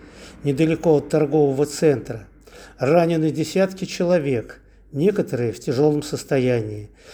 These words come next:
Министр обороны Израиля направил угрожающее послание лидеру йеменских террористов-хуситов. Хочется думать, что за посланием последуют решительные действия.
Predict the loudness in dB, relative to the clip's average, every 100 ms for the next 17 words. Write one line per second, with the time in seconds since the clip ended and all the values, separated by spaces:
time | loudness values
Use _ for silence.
0 | -20 -6 0 2 2 2 2 4 4 2
1 | 2 2 2 0 -2 -4 -8 -14 -8 0
2 | 4 4 4 4 2 -2 -6 -18 _ -4
3 | 0 2 2 2 2 2 2 2 2 0
4 | -2 0 -2 0 2 4 4 2 0 2
5 | 0 2 0 0 0 0 0 -4 -8 -2
6 | 0 2 2 -2 -10 -10 -10 -8 -8 -8
7 | -10 -14 _ _ _ _ _ _ -4 -2
8 | -2 -4 -6 -2 0 0 -2 -8 -16 _
9 | _ -12 -6 -4 -2 -2 0 2 4 2
10 | -2 -4 -8 -12 -12 -6 0 2 2 -2
11 | -4 -8 -20 -12 -8 -4 -4 -2 -2 -2
12 | -2 -4 -6 -14 -16